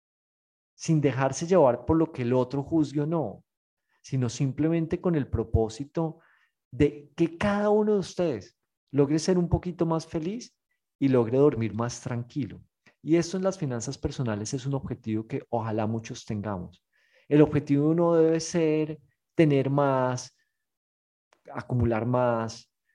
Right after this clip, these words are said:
comprar más cosas, no. Realmente el objetivo debe ser llegar a ese nivel, a esa forma de vida, porque no necesariamente depende de un nivel de ingreso, sino de una forma de vida, a veces de una forma de gasto.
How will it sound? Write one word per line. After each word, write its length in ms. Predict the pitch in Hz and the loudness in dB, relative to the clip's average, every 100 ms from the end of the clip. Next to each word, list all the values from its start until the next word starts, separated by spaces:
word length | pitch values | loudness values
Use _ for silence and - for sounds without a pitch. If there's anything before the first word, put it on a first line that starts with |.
| _ - | _ -2
comprar 440 | 135 107 113 113 | 0 0 -2 -2
más 220 | 120 120 | -4 -6
cosas, 520 | - 117 104 110 98 | -4 -4 -4 -8 -4
no. 360 | 143 165 101 - _ _ - | 0 0 -2 -8 _ _ -4
Realmente 460 | 127 123 139 139 | 0 2 2 0
el 60 | 185 | 0
objetivo 720 | 190 - 117 - 143 131 135 | 0 -4 -12 -4 -2 0 0
debe 200 | 143 151 | 0 0
ser 400 | 151 170 160 160 _ _ _ _ _ _ _ _ - | 0 -2 -2 -6 _ _ _ _ _ _ _ _ -2
llegar 760 | 131 123 120 156 165 190 - - | 0 0 2 2 2 -2 -6 -2
a 160 | 165 | 0
ese 260 | 170 160 170 | 2 0 -2
nivel, 600 | 170 147 135 107 98 101 _ _ _ _ _ _ - | 0 2 0 -2 -4 -12 _ _ _ _ _ _ -10
a 140 | 113 | -6
esa 180 | 113 143 | -2 -4
forma 440 | - 170 143 143 | 2 4 4 2
de 120 | 147 | 0
vida, 320 | 113 107 104 104 | 0 -4 -6 -6
porque 220 | - 110 | -8 -6
no 80 | 123 | -4
necesariamente 720 | 156 170 113 110 131 135 151 | -4 -4 -2 -2 -2 -2 -2
depende 340 | 139 104 104 | -2 -2 -2
de 60 | 123 | 0
un 80 | 131 | 0
nivel 260 | 131 127 | 0 0
de 80 | 127 | -2
ingreso, 480 | 127 135 117 - - | -4 -2 -2 -6 -12
sino 240 | - 101 | -6 -4
de 40 | 101 | -2
una 160 | 117 | -4
forma 360 | 107 127 123 120 | -4 -4 -2 -2
de 60 | |
vida, 220 | 107 120 98 | -2 -2 -2
a 40 | |
veces 220 | 98 143 | -2 -2
de 60 | 160 | 0
una 120 | 165 | 2
forma 360 | 165 175 185 156 | 2 2 4 2
de 100 | 104 | 2
gasto. 600 | 139 202 - - 95 | 2 2 -4 -16 -18